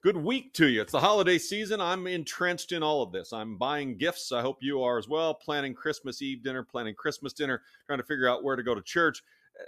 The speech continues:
there's so much going on, but it's all good. And the other good thing is I cover the Dallas Cowboys for a living. They are ten and three. I'm not going to critique the win last weekend. There's a new Pro Bowl wide receiver in town, and no, it's not Odell Beckham Junior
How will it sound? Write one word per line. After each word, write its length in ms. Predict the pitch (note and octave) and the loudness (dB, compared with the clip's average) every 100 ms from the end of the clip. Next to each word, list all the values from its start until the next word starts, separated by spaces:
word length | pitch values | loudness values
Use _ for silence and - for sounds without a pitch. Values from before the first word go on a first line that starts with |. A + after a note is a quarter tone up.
| - | -14
there's 160 | F3 | -12
so 160 | - G3+ | -8 -6
much 220 | F#3+ - | -6 -4
going 180 | E3 D#3 | -2 0
on, 220 | C#3 C3+ | -2 -2
but 100 | A#2+ | -2
it's 160 | A2+ - | -2 -2
all 300 | C3 C#3 A2 | 0 0 0
good. 260 | A#2+ C#3 | 0 0
And 140 | A2 A2+ | -2 -4
the 80 | B2 | -4
other 160 | C#3+ | -4
good 240 | G2 G2 F2+ | -8 -10 -10
thing 180 | F#2 | -8
is 340 | F#2+ A2+ D3 - - | -6 -6 -6 -14 2
I 120 | F2 | 2
cover 280 | - - F2+ | 2 -6 -6
the 80 | G2+ | -4
Dallas 320 | F#2+ G2 F#2+ | 0 0 0
Cowboys 380 | - E2 F#2 E2+ | -2 -2 -4 -8
for 140 | - E2+ | -8 -8
a 60 | |
living. 340 | D#2+ D2+ D#2 F2+ | -8 -10 -10 -6
They 160 | F#2 | -4
are 320 | F2+ F2 F2+ - | -2 -2 -4 -10
ten 260 | - F#2+ | -10 -6
and 120 | G2 F#2+ | -6 -6
three. 300 | A#2 C3 A2+ _ _ _ _ _ _ _ _ _ _ _ - | -8 -8 -14 _ _ _ _ _ _ _ _ _ _ _ -8
I'm 140 | G#2+ | -4
not 240 | A#2+ A#2 B2 | -2 -2 -2
going 180 | B2 | -2
to 60 | A#2+ | -4
critique 460 | - G2 C3 C3 B2 | -8 -4 -4 -2 -4
the 60 | |
win 280 | G#2+ A#2+ A#2+ | -2 0 0
last 260 | A2+ A2+ C3 | 0 0 -2
weekend. 500 | B2+ C#3 C#3 G3 - _ _ _ _ F#2 | -2 -2 -2 -4 -14 _ _ _ _ -8
There's 180 | F#2+ F#2+ | -6 -4
a 40 | |
new 260 | G2+ A#2+ - | -2 -2 -2
Pro 340 | - B2+ B2+ | 2 4 4
Bowl 300 | A2+ C3 C3 | 2 2 2
wide 320 | A#2+ B2 A2 | 2 2 2
receiver 480 | A2+ - C3 A#2 A#2+ | -4 -4 -2 0 0
in 120 | A#2 | 0
town, 320 | A2 A2 D3+ | 0 -2 -2
and 160 | D#3+ F#2 | -6 -6
no, 280 | F2+ F2+ - | -4 -4 -6
it's 180 | - - | -8 -6
not 220 | G2+ - | -6 -4
Odell 400 | G2 G2+ G#2 A#2 | -4 0 0 0
Beckham 400 | G2 G#2 D3+ C#3+ | -2 -4 -4 -4
Junior 400 | A#2+ G#2 C3 | -2 -2 -4